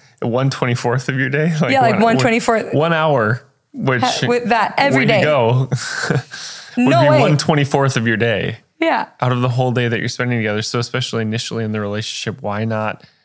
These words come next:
Speaker 1: invest more of those hours into the emotional side and build that
Speaker 2: Yeah.
Speaker 1: or into the character or
Speaker 2: It's
Speaker 1: the spiritual?
Speaker 2: And when you pull back and look at it this way, can't you just see it's so of the enemy? Like, how backwards both ways it is?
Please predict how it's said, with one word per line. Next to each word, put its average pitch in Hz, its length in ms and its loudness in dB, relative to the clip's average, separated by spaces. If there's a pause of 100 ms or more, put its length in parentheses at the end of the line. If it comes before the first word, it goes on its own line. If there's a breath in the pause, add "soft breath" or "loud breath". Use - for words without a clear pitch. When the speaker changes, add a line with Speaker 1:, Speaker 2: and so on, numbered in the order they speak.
(260 soft breath)
Speaker 1:
invest 104 420 -4
more 110 300 0
of 104 120 -4
those 104 220 -2
hours 98 600 -4
into 107 320 -10
the 101 80 -6
emotional 98 480 -8
side 92 340 -8
and 92 140 -10
build 104 220 -6
that 98 200 -2
Speaker 2:
Yeah. 92 60 -6
Speaker 1:
or 98 80 -6
into 95 160 -10
the 101 80 -14
character 101 420 -6
or 95 60 -4
Speaker 2:
It's 92 100 -8
Speaker 1:
the 95 80 -10
spiritual? - 520 -10
Speaker 2:
And 233 100 -2
when 254 140 0
you 339 80 -4
pull 226 280 -6
back 220 240 -6
and 208 140 -6
look 190 160 -8
at 214 60 -6
it 285 120 -8
this - 200 -8
way, 247 140 -6
can't - 280 -12
you 254 160 -4
just 285 240 -8
see 190 200 -10
it's - 220 -12
so 196 520 -4
of 185 120 -6
the 185 140 -6
enemy? 202 380 -4 (600)
Like, 240 160 2
how 220 360 0 (160)
backwards 190 500 0
both 196 260 0
ways 185 220 0
it 240 80 0
is? 302 240 -2